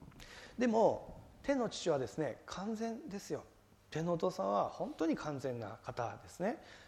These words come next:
だから私たちは安心して求めていっていいということですね。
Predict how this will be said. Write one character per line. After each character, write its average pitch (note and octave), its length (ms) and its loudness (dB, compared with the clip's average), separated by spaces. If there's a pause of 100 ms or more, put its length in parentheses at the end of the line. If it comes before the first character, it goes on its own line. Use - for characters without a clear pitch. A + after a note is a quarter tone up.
だ G3+ 100 8
か G3+ 100 6
ら G3 540 8
私 B2 240 -4
た A2+ 100 -4
ち - 140 -4
は D3+ 260 6 (280)
安 G3 200 -6
心 G3+ 240 -2
し - 120 -6
て B2 260 -2 (400)
求 A#2 220 -4
め B2 100 -4
て D3 80 -2
い D3 60 0
っ - 20 -8
て F3 180 2
い F#3 40 4
い F3 40 2
と D#3+ 80 2
い C3+ 40 6
う - 20 2
こ A#2+ 100 -2
と A#2 80 -4
で G#2+ 120 -4
す - 80 -8
ね。 D#3 180 2